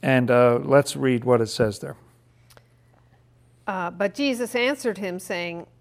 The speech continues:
Speaker 2: "It is written, 'Man shall not live by bread alone,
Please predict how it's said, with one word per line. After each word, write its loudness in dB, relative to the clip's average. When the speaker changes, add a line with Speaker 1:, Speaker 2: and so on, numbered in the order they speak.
Speaker 2:
"It -4
is -8
written, 0
'Man -4
shall -4
not 0
live -2
by 0
bread 0
alone, -4